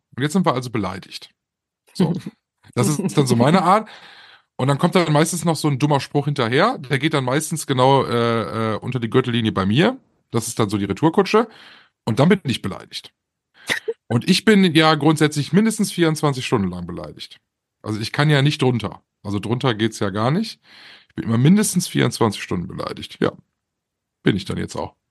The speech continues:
Speaker 2: Aber ist ja auch berechenbar. Dann rufe ich dich einfach zwei Tage nicht an und dann ist wieder gut.
Speaker 1: Ja.
Speaker 2: <laughs>
Speaker 1: Das ist tatsächlich berechenbar.
Speaker 2: <laughs> Ja, das ist nicht, ähm, es ist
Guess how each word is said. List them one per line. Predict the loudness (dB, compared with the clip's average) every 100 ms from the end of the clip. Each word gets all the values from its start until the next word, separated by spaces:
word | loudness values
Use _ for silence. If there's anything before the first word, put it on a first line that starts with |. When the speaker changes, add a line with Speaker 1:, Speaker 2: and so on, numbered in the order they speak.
| _
Speaker 2:
Aber | -4 -2
ist | 0
ja | 2 2
auch | 2
berechenbar. | 0 2 2 2 2 -2 -4 _
Dann | -8 -8 -8 _ _ _ _
rufe | 0 0
ich |
dich | 2 2
einfach | 4 2 0 -4
zwei | 0
Tage | 2 2 4
nicht | 2 2
an | 2
und | 4
dann | 4
ist | 4
wieder | 2
gut. | 2 -2 -6 _ _ _ _ _ _ _ 0
Speaker 1:
Ja. | 0 0 _ _ _ _
Speaker 2:
<laughs> | 0 2 2 0 -6 -6 -10 -20 _ _ -16 -8
Speaker 1:
Das | -6
ist | -6 -4
tatsächlich | 0 2 2 0 -6
berechenbar. | -8 -8 -10 -14 -14 _ _ -14
Speaker 2:
<laughs> | -8 -4 -4 -6 -14 _ _ _ _ _ -20 _ _ _ _ _ _ _ _ _ 2
Ja, | 4
das | 4
ist | 2 2
nicht, | 0 -2 -2
ähm, | 2 2 2 0 0 -2 -6 _ _ _ _ _ _ _
es | -4 -2
ist | -2 -2 -6